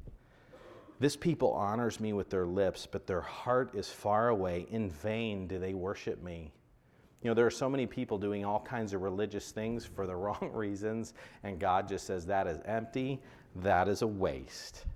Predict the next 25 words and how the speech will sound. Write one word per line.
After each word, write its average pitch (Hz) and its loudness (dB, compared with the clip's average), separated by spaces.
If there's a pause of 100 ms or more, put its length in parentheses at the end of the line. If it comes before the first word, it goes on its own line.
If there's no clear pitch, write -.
(880)
Okay, 98 2
so - -4
that's 123 6
what 131 8
we, 104 0 (520)
we 117 4
need 135 8
to 107 6
make 113 2
sure 107 0
that 92 0
we 110 0
guard 104 8
against 101 2
the 107 0
tempt-, - 10 (240)
temptation 117 -6
to - -10
practice - -4
false 90 0
righteousness. 90 -4 (560)
Here's 139 2
the 95 -4
second 95 0
thing. 78 -6